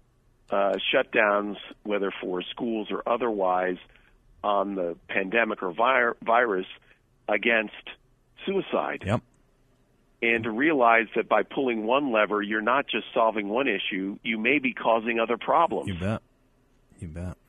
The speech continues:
Speaker 2: Pete Peterson, you're great. Thank you, sir. Thanks for joining us. I loved catching up with you.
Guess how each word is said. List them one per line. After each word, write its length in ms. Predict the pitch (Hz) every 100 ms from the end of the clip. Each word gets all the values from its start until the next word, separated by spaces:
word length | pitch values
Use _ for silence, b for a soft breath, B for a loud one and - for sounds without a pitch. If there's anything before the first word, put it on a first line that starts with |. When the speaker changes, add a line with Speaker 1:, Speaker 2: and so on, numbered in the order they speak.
| - _ _ B B B B B B B B B
Speaker 2:
Pete 200 | - 202
Peterson, 500 | - 180 160 - 151
you're 120 | 131
great. 460 | 123 123 139 120 113
Thank 560 | - - - 143 127 -
you, 80 |
sir. 300 | 107 - 110
Thanks 320 | 110 - 120 -
for 120 | 113
joining 440 | 98 104 104 101
us. 200 | 95 92
I 40 | 95
loved 260 | 98 95 -
catching 380 | 104 87 -
up 160 | 87 -
with 160 | 95 -
you. 140 | 78